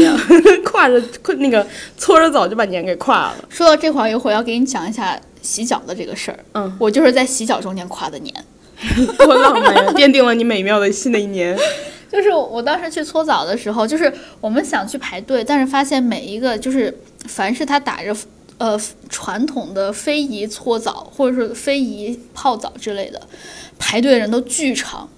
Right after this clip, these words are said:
Speaker 2: 你早上八点钟开始排队的话，你排到晚上八点不一定能排到你，但人家十点钟就关门了。
Speaker 1: 哎，我不理解，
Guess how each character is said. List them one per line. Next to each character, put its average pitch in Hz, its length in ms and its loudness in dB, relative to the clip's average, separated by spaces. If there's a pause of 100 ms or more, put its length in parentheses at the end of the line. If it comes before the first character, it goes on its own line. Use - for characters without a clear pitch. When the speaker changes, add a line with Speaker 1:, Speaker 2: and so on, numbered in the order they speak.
(340)
Speaker 2:
你 311 100 -2
早 330 140 2
上 262 180 0
八 302 240 2
点 262 160 0
钟 220 120 -2
开 240 120 -2
始 220 60 -2
排 208 220 -10
队 220 120 -4
的 214 80 -4
话， 226 140 -6
你 208 100 -8
排 226 140 -8
到 247 120 2
晚 240 200 2
上 262 180 2
八 214 140 0
点 190 160 -10
不 - 80 -6
一 208 60 2
定 208 80 -8
能 208 100 -10
排 196 160 -10
到 202 160 -6
你， 202 160 -14
但 262 80 0
人 226 100 -2
家 247 120 -2
十 - 180 -4
点 202 140 -8
钟 180 80 -14
就 202 80 -10
关 196 180 -6
门 - 140 -8
了。 - 80 -4
Speaker 1:
哎， 330 60 6
我 262 120 10
不 226 140 4
理 214 240 2
解， 208 280 0